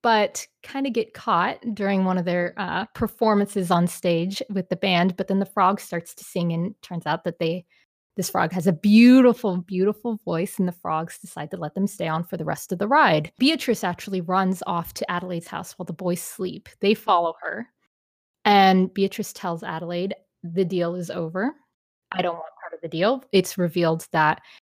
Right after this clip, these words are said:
she made a deal with Adelaide to get the special crane scissors will free her and her family of their curse to live as a bluebird. And in return, she had to bring them the souls of children. When Wirt and Greg show up,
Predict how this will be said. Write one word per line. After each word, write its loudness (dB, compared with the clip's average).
she 2
made 6
a 4
deal 0
with -2
Adelaide -2
to -6
get -2
the -2
special -6
crane -4
scissors -4
will 2
free -2
her -2
and 4
her -4
family -4
of -6
their -6
curse -12
to -12
live -8
as -8
a -4
bluebird. 0
And 4
in 4
return, 0
she -6
had -6
to -8
bring -6
them -4
the -8
souls -12
of -16
children. -6
When 4
Wirt -8
and -8
Greg -8
show -12
up, -6